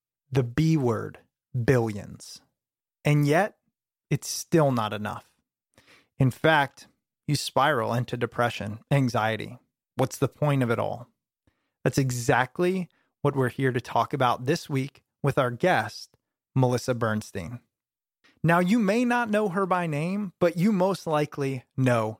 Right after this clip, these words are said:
her business. Melissa Bernstein is the co-founder of the toy company, Melissa and Doug. Company was founded in nineteen eighty-eight by Melissa and Doug Bernstein in their basement.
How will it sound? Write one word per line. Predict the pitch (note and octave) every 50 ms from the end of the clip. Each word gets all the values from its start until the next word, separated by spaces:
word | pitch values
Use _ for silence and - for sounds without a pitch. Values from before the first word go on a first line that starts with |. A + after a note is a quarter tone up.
| _ -
her | - - B2
business. | A2 G#2 A#2 A2 G2 - - D#2+ - - - - - _ _ _ _ _ _ _ _ _ _ _ _ _ _ _
Melissa | - D3 C#3+ D3 F#3+ - - C4
Bernstein | G#3 G3 F3+ E3 D#3+ - - F3 D#3+ D#3 D#3 D#3 -
is | D#3+ C#3+
the | C#3 D3
co-founder | - - - A3 C4+ B3+ - - C3+ B2+ B2 B2+ B2+ - -
of | E3 C3+
the | C#3 D#3
toy | - - - - B3+ C4 B3
company, | - - C#3 A#2+ A#2 - A2+ A#2 A#2+ C#3+ D#3+ D#3+ _ _ _ _ _ _ _ _ -
Melissa | F#3 F#3 F3 C#3+ B2+ C3 B2+ - - C#3+ C#3 -
and | E3+ D#3 D#3 D3
Doug. | F#3 G3+ G3 - - - _ _ _ _ _ _ _ _ _ _ _ _ _ -
Company | - E3+ D#3 - F#3+ D#3+
was | D#3 D3 -
founded | - - E3 D3+ E3+ F#3 G3 E3+
in | C#3+ C3
nineteen | C3 D3 D#3+ E3+ E3 - E3+ D#3+ D#3
eighty-eight | D3+ D3 C#3+ C3+ C3+ D3 F#3 A#3 A#3+ _
by | - C#3+ C3+
Melissa | C3+ C3+ C#3 D#3+ E3+ - - F#3
and | D#3+ C#3+ B2+
Doug | C#3+ C#3 C#3 B2+
Bernstein | B2 C#3 C3+ D3 D#3+ D#3 - - F#3+ F#3 F3+ F3+ -
in | E3+ D#3+ E3
their | D#3+ D#3
basement. | C3+ A#2 _ - F3 G#3+ G#3 - - A#2+ G#2+ F#2 -